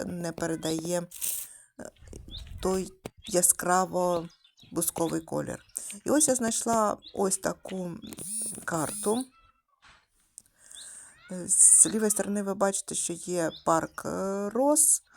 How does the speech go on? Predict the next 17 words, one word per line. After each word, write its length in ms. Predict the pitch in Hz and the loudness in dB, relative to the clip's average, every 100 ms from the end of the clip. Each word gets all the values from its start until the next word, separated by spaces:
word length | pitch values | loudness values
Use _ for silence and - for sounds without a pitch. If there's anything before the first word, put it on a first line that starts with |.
| - - - - _ _ | -20 -20 -20 -20 _ _
троянд, 460 | 190 180 151 147 - | 0 2 0 -2 -6
вибачаюся, 640 | 208 208 - 220 214 247 | -2 -2 0 0 0 -2
дитяча, 680 | 180 185 175 165 - 151 156 | -4 -4 -2 -2 0 0 -2
м, 320 | - - - - _ _ - | -4 -10 -14 -20 _ _ 0
сімейна, 560 | - 185 175 151 139 127 - - _ - - _ _ _ _ _ _ _ _ - - _ _ _ _ _ _ _ _ - - _ _ - - _ | 4 4 2 -4 -4 -6 -10 -20 _ -20 -20 _ _ _ _ _ _ _ _ -20 -20 _ _ _ _ _ _ _ _ -18 -18 _ _ -6 -6 _
ем, 440 | - 160 - 180 208 _ _ | -14 -14 -14 -16 -20 _ _
місцинка. 680 | 185 180 - 170 185 208 269 - _ _ _ _ _ - - - - - - - _ _ _ | 0 2 2 -2 -2 -2 -2 -6 _ _ _ _ _ -20 -20 -20 -20 -20 -20 -20 _ _ _
Це 160 | - 170 | 4 4
вже 220 | 170 160 | 2 4
за 320 | 165 180 170 | 6 6 4
територією 840 | 185 196 160 160 175 180 175 175 | 2 -4 -4 -4 -4 -4 -4 0
самого 580 | 175 156 170 185 190 - | 0 0 -2 -6 -6 -6
ось 140 | 160 - | -6 -2
цього 300 | - 170 180 | -2 -2 -4
міськ-, 420 | 160 - - - | 0 0 0 -10
міського 440 | 160 - - 151 | -6 -4 -4 -10
парку. 480 | - 104 - - - | -4 -2 -2 -6 -14